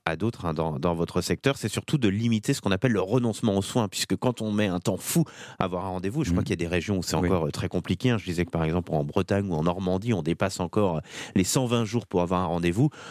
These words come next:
Speaker 1: ben, on se dit, bah, on verra ça plus tard, on abandonne.
Speaker 2: Je suis tout à fait d'accord avec vous. Euh, il faut, il faut éviter le renoncement aux soins et donc il faut régler notre problème de délai. En même temps, il ne faut pas faire n'importe quoi. Se pose par exemple la question de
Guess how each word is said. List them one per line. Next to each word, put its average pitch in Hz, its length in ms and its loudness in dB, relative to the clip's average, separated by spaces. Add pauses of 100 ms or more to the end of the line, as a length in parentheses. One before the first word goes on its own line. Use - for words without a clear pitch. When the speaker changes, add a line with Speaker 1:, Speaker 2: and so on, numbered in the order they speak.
(140)
Speaker 1:
ben, 85 80 2
on 82 80 0
se 80 80 -4
dit, 95 120 2
bah, 80 360 -2 (100)
on 90 60 2
verra 85 240 0
ça 95 160 0
plus - 160 -6
tard, 85 240 0
on 90 100 0
abandonne. 85 520 0 (300)
Speaker 2:
Je - 160 0
suis 131 240 0
tout 170 160 -6
à 170 80 2
fait 156 140 0
d'accord 135 320 0
avec 104 180 0
vous. 123 360 2 (100)
Euh, 92 480 4
il 98 80 0
faut, 117 400 2
il 87 240 -2
faut 98 140 0
éviter 117 340 0
le 113 80 0
renoncement 95 480 -2
aux 85 40 -2
soins 143 360 -2
et 104 120 2
donc 123 240 -2
il 95 60 -8
faut 95 140 0
régler 95 260 0
notre 104 140 -2
problème 78 420 -2 (400)
de 95 140 2
délai. 87 320 -2 (320)
En 107 80 2
même 127 180 2
temps, 147 100 -2
il 165 40 0
ne 151 40 -10
faut 123 100 -6
pas 110 120 -2
faire 123 160 -4
n'importe - 340 -4
quoi. - 200 -6 (360)
Se - 200 2
pose 143 340 0
par 101 180 -2
exemple 123 280 -4
la 90 60 -4
question 139 440 0
de 98 160 0